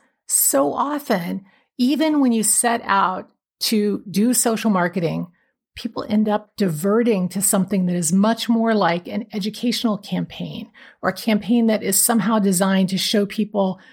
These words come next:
that a particular behavior is healthy, to show them the health benefits and think that those things are gonna motivate them. But when you actually step back and ask yourself,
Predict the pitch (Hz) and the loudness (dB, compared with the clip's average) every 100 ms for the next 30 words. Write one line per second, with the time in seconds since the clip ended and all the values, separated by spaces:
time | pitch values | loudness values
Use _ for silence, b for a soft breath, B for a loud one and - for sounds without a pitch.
0 | B B - 190 - _ - 208 214 190 | B B -4 -4 -6 _ -6 -4 -2 -2
1 | 196 190 185 180 165 190 180 170 156 - | 0 2 2 0 0 2 2 2 0 -2
2 | - 226 214 175 170 - - - 196 196 | 0 0 -2 -6 -10 -10 -6 -2 2 2
3 | 180 - 262 - - 185 175 160 160 - | 2 0 -2 -2 -2 -2 -2 -6 -6 -8
4 | - 208 190 220 214 208 208 208 214 226 | -2 0 2 0 2 -2 -2 0 2 2
5 | - 233 196 190 185 - - 190 190 185 | 0 0 0 0 0 -4 -6 -2 0 2
6 | 208 196 151 143 - 185 185 _ _ _ | 2 0 -2 -6 -14 -18 -20 _ _ _
7 | 233 247 254 254 - 254 - 320 285 - | -4 2 2 0 -6 -6 -2 0 2 0
8 | - 233 - - 175 - - - 190 - | 0 0 -2 0 0 0 -6 -8 -8 -4
9 | 208 226 - 254 254 - - 175 170 175 | -4 -2 -4 -2 -2 0 0 0 -2 -6